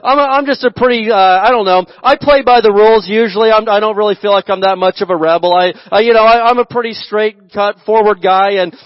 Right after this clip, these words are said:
and try to play by the rules. But I have found that there is an element of Christianity, there is an element to our faith that calls us to be nonconformist. There's an element, there is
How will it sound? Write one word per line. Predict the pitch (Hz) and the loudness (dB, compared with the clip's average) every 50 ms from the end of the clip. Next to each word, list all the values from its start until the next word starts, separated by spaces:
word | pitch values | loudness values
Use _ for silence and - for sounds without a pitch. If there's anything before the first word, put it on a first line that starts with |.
| _ | _
and | - 190 185 | -8 -8 -6
try | - 220 262 262 | -2 -2 -2 -2
to | 240 | -2
play | - - 240 240 240 | -4 -4 -2 -2 0
by | 202 226 220 214 | 0 0 0 2
the | 196 202 | 0 0
rules. | 196 214 226 220 208 202 196 - - _ _ - 208 | 0 2 2 2 2 0 -2 -4 -10 _ _ -20 -8
But | - - 247 262 262 254 254 | -2 0 0 0 0 -2 -2
I | - 226 254 277 277 | -2 0 0 2 2
have | 269 269 214 - - - | 2 0 -2 -6 -8 -4
found | 269 294 320 311 294 262 233 233 240 269 277 - _ _ _ _ 233 _ | -2 -2 0 0 0 2 0 0 -2 -4 -8 -14 _ _ _ _ _ _
that | 170 196 233 240 240 247 254 240 - 254 208 | _ 0 0 2 2 0 -2 -4 -8 -4 0
there | 240 254 269 | 0 2 2
is | 285 277 269 233 | 2 0 0 0
an | 262 254 285 262 | -2 -4 -4 -4
element | 277 285 320 320 320 302 254 247 254 247 - | -2 0 2 4 4 2 2 0 -4 -4 -2
of | 254 240 208 | -4 -4 -4
Christianity, | - - - 262 285 254 - - 247 247 247 277 277 262 247 196 190 190 190 185 - - - - | -6 -8 -8 -8 -6 -8 -8 -10 -8 -4 -4 -2 -2 -2 -2 -2 -2 -2 -4 -6 -10 -10 -4 0
there | 226 247 | 2 2
is | 269 240 202 | 2 2 0
an | 233 240 240 - | -4 -6 -6 -4
element | 240 269 311 311 302 285 254 254 254 247 - - - | 0 0 2 2 2 2 0 -2 -4 -4 -8 -12 -10
to | - 240 254 247 262 | -6 -4 -2 -2 -2
our | 240 240 233 240 240 226 208 - _ | 0 0 0 0 0 -2 -4 -6 _
faith | - 269 269 240 220 214 - _ _ _ _ _ | -2 0 0 0 -2 -4 -8 _ _ _ _ _
that | - 226 226 226 214 | -2 -2 -2 -2 -4
calls | - - 262 269 294 294 302 277 - | -4 -2 2 2 4 4 4 2 0
us | 240 262 262 254 - - - | 0 -2 -2 -2 -4 -6 -6
to | 269 262 | -6 -4
be | 185 240 226 220 220 220 226 208 - _ _ 208 | -4 -4 -4 -4 -4 -4 -6 -8 -10 _ _ _
nonconformist. | - 190 202 226 240 240 247 254 254 254 240 _ _ _ _ - 240 240 233 190 - - 247 262 262 247 233 226 202 143 - - - - - - - _ _ _ _ _ _ _ _ _ _ _ - | -12 -8 -4 -2 0 0 0 0 -2 -4 -8 _ _ _ _ -6 -6 -4 -6 -8 -6 -2 2 2 2 2 2 -2 -4 -8 -8 -14 -20 -20 -20 -20 -20 _ _ _ _ _ _ _ _ _ _ _ 0
There's | 220 240 240 - | 0 2 2 0
an | 262 247 269 - - | -2 -6 -6 -6 -4
element, | 277 302 330 349 349 311 240 202 185 185 202 - - - _ 226 _ | 0 2 2 4 2 2 0 -2 -6 -6 -8 -10 -14 -20 _ -8 _
there | - 247 262 269 | -2 -2 0 0
is | 269 269 269 202 | 0 0 0 -2